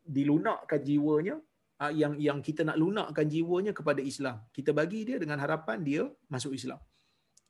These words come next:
Ah, dia bukan Islam. Boleh, no problem. Tapi mesti dengan pertimbangan yang rasional. Assalamualaikum Ustaz. Waalaikumsalam. Nak tanya, boleh ke kita niat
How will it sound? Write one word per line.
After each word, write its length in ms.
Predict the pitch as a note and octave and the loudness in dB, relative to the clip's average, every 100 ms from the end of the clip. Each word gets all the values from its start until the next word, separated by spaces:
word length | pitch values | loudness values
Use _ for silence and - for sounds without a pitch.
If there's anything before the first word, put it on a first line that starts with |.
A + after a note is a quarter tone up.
| - | -10
Ah, 80 | C3 | 0
dia 80 | F#3 | 2
bukan 220 | F#3+ G#3 | 4 4
Islam. 300 | F#3+ D3 A2 _ - | 4 2 0 _ 2
Boleh, 240 | D3 B2 G#2 | 4 4 0
no 140 | C3 B2+ | -6 0
problem. 360 | B2 B2 - _ | 0 0 -8 _
Tapi 400 | - C#3+ B3+ D#4 - _ - | -4 0 2 0 -4 _ -8
mesti 280 | C#3 - G#3+ E3+ | -6 -6 -6 -2
dengan 320 | C3+ D#3+ C#4 - _ _ _ _ _ _ - | 0 0 -2 -14 _ _ _ _ _ _ -6
pertimbangan 580 | C3+ D3+ C#3+ C#3+ F#3 F#3 C3 | -2 0 2 0 0 -2 -2
yang 100 | A#2+ | 0
rasional. 400 | A#2+ A2+ A#2+ A#2+ A#2+ _ _ _ _ - - _ _ _ | -2 -4 -8 -10 -14 _ _ _ _ -20 -20 _ _ _
Assalamualaikum 640 | - F#3+ F#3+ E3 D#3+ D#3+ C3+ | 2 4 4 4 2 2 -2
Ustaz. 160 | A#2 C3+ | -4 -4
Waalaikumsalam. 580 | D3+ D3+ C#3+ D#3 C#3+ C3 | -2 -2 -2 -2 -2 -2
Nak 100 | D3+ E3+ | -4 -2
tanya, 200 | F3+ D3+ | 0 0
boleh 300 | C#3+ G#3 G3 E3 | 0 0 0 0
ke 100 | F#3+ A3 _ _ | -2 -4 _ _
kita 240 | D3+ D3 D3+ | -6 -2 0
niat 180 | D#3 D#3 | 0 -2